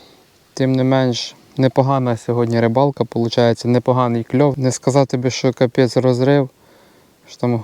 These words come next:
кормушка падає і зразу покльовка риба. М, є якісь моменти, є якісь паузи. Ну, загалом, ну, нормальна рибалка.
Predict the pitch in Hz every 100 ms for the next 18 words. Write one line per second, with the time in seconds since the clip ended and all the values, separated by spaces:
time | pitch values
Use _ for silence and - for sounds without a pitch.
0 | - - 127 127 - 120 - 131 120 120
1 | 117 117 123 120 120 113 110 - - 131
2 | 127 - 127 131 123 120 - - - -
3 | - - _ _ 165 - 120 120 120 120
4 | 120 120 117 - 135 139 151 151 127 -
5 | 131 - 131 127 131 139 123 120 127 131
6 | 120 - - - 123 123 120 117 117 -
7 | - - - - _ _ - - 123 127
8 | 143 135 _ _ _ _ _ _ - 127
9 | 123 123 139 147 123 110 110 110 113 120
10 | 143 160 143 123 117 113 107 110